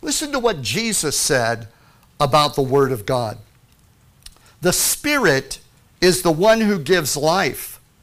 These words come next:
Human nature is of no help." What did I just say? You might as well be watching Facebook memes, trying to help. The Bible says the Spirit is the one who gives life. Where is the Spirit?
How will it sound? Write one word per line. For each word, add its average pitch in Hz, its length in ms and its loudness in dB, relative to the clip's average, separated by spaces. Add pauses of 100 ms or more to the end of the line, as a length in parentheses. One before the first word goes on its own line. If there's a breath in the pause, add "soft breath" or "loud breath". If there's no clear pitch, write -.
(260)
Human 175 500 0
nature 180 420 0
is 151 260 -2
of 139 200 0
no 165 180 2
help." 143 380 -2
What 202 80 -2
did 233 160 -2
I 196 100 0
just 175 300 -8
say? 151 160 -6
You 117 120 -10
might 147 120 0
as 151 120 -4
well 156 100 -8
be 143 120 -10
watching 139 400 -4 (260 loud breath)
Facebook 156 560 -4
memes, 117 600 -8 (380 soft breath)
trying 147 220 -2
to 147 40 -4
help. 151 220 -2 (640 loud breath)
The 151 80 2
Bible 190 400 4
says 165 440 2
the 156 120 0
Spirit 285 720 0
is 135 180 -4
the 165 80 0
one 143 240 0
who 135 80 -2
gives 127 340 -4
life. 127 280 -8
Where 262 340 0
is 233 300 -2
the 190 120 -2
Spirit? - 580 -4